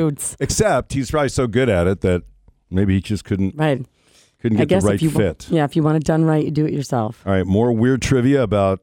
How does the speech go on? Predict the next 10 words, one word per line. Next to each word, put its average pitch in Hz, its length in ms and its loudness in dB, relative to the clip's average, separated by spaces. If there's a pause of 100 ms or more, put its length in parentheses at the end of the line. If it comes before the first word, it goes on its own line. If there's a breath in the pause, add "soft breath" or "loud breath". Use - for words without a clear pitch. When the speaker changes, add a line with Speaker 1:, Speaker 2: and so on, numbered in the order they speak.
(120)
Speaker 2:
American 104 460 0
presidents 123 500 0
on 90 140 0
this 85 140 -2
President's 85 480 -4
Day. 95 180 0
James 107 380 0
Garfield 107 580 0
was 90 160 -2
ambidextrous, 98 840 -2